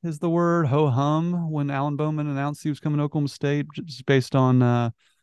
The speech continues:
his injury history, the fact he hadn't played football in nearly three years.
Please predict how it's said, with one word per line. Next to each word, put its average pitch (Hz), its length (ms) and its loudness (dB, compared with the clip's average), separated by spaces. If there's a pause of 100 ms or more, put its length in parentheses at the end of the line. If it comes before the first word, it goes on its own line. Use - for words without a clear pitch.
(400)
his 131 120 2
injury 135 280 4
history, 135 400 0
the 117 60 -4
fact 131 180 -2
he 143 40 -4
hadn't 123 120 -4
played 120 160 -6
football 131 420 -2
in 127 60 0
nearly 127 260 0
three 131 260 -4
years. 131 460 -6